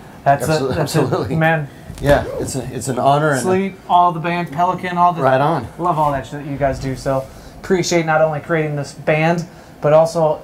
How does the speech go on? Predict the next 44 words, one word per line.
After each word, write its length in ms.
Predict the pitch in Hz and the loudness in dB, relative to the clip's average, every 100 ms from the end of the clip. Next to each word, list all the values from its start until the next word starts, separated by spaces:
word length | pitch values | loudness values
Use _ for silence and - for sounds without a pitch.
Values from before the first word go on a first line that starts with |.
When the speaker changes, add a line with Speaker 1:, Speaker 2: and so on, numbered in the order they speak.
| 156 | -4
Speaker 1:
being 180 | 156 | -4
an 80 | 156 | -2
ambassador 400 | 151 147 151 160 | 0 0 0 -2
for 120 | 139 | -4
heavy 180 | 135 147 | -2 -2
music. 320 | 143 160 123 - - - - - | -2 -2 -6 -10 -18 -20 -20 -18
Speaker 2:
Right 120 | - - - - | -16 -16 -18 -8
Speaker 1:
So 140 | 113 113 | -2 0
Speaker 2:
on, 140 | 135 | 0
man. 120 | 117 | 0
Speaker 1:
thank 140 | 156 147 | 0 2
Speaker 2:
Thanks. 240 | 131 127 | 0 -2
Speaker 1:
you. 60 | 120 | -4
Speaker 2:
Yeah. 200 | - 135 107 - - - - - - | -6 -6 -6 -14 -20 -20 -20 -14 0
Speaker 1:
Enough 220 | 196 165 | 0 2
of 60 | 175 | 2
that 180 | 175 | 2
prelude. 400 | - 190 185 185 | 2 2 4 2
Let's 200 | 180 180 | 0 -2
dive 280 | - 190 180 | 0 0 0
into 120 | 175 | -2
what 200 | 170 180 | 0 0
we're 80 | 175 | -2
here 180 | 160 202 | -2 -2
for. 220 | 139 127 | -2 -4
Gear, 260 | 117 175 160 | -2 0 2
man. 320 | 135 143 143 - | 0 -2 -4 -4
So, 320 | 170 156 160 | 0 2 4
uh, 240 | 160 160 | 4 4
talk 180 | 160 175 | 0 -6
to 80 | 180 | -6
us 80 | 175 | -2
about 220 | 175 170 | -2 -2
this 120 | 165 | -4
special 360 | - 165 160 165 | -4 -2 0 0
Les 180 | 160 | 0
Paul 220 | - 170 147 | 0 0 0
that 100 | 135 | -2
you've 160 | 131 | -4
used 260 | 135 156 143 | -4 -4 -4
for 120 | 131 | -4
years 240 | 139 156 | -2 -2
and 100 | 139 | -2
years. 380 | 143 147 117 - | -2 -2 -6 -10